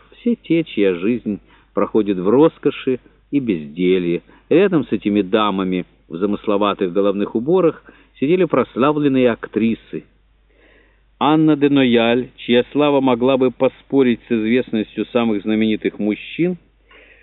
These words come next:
была укутана в меха и жестоко страдала от вынужденного молчания. Кассини, прямая, высокая, с трагическим лицом, теребя на шее легкий газовый шарф,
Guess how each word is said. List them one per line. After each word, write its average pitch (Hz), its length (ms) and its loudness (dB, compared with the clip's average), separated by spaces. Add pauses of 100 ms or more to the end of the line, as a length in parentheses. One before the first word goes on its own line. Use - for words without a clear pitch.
(160)
была 120 420 2
укутана 127 880 0 (140)
в 101 180 -4
меха 113 580 0 (1080)
и 127 260 2 (180)
жестоко 120 640 0 (100)
страдала 127 580 2
от - 100 -4
вынужденного 113 580 2
молчания. 104 920 0 (640)
Кассини, 120 800 0 (260)
прямая, 110 500 2
высокая, 104 540 2
с - 100 -20
трагическим 107 580 -2
лицом, 104 580 0 (120)
теребя 110 540 0
на 104 240 -4
шее 110 440 -2 (320)
легкий 110 440 -2
газовый 104 420 2
шарф, 147 420 -4